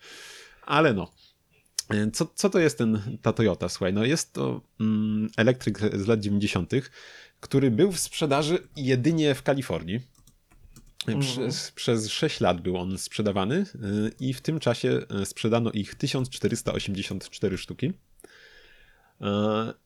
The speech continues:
Speaker 1: i co my tam mamy? Słuchaj, no, jest tam, no, nie robiący już takiego wrażenia jak na dzisiejsze czasy, akumulator o pojemności dwudziestu siedem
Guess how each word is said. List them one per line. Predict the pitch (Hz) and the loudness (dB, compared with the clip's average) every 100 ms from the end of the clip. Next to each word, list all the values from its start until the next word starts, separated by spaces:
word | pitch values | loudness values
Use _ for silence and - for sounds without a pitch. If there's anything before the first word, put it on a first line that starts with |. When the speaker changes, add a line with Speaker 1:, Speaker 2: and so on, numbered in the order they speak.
| _ - | _ -8
Speaker 1:
i | 175 214 247 _ _ | -4 -4 -4 _ _
co | - 151 | -2 0
my | 139 | 0
tam | 135 | 2
mamy? | 104 87 | 2 0
Słuchaj, | - 90 | -2 -2
no, | 101 101 - - | -2 -4 -8 -2
jest | 139 - | -2 0
tam, | 139 123 117 | 0 2 2
no, | 123 127 | 2 2
nie | 131 135 | 2 6
robiący | 135 143 156 - | 6 6 2 0
już | 113 | -2
takiego | 110 117 | 2 4
wrażenia | 104 110 113 104 | 4 4 4 2
jak | - | 0
na | 104 | -2
dzisiejsze | 101 110 98 | -2 -2 -2
czasy, | 98 98 110 | 0 0 0
akumulator | 110 117 110 104 101 | 0 2 2 2 0
o | 98 | 0
pojemności | 104 101 104 - | 0 0 -2 -4
dwudziestu | 101 104 104 - 101 | -2 2 0 0 -4
siedem | - 104 98 95 | 0 0 0 -2